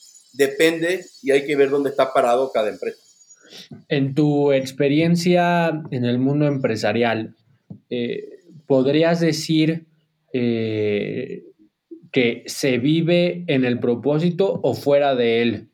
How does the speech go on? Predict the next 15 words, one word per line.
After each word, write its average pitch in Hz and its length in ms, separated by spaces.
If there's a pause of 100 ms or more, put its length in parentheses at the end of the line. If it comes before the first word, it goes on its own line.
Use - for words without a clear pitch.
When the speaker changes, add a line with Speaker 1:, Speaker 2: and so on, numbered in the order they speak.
(480)
Speaker 2:
En 170 600
su 139 120
mayoría. 131 760
O - 20
sea, 131 420
¿qué 156 80
podrías 160 440
decir? 135 500 (400)
Eh, 113 720 (1160)
Speaker 1:
Desafortunadamente, 160 1160
la 160 160
respuesta 160 680
es, - 1000
eh, 113 760 (560)
no. 131 500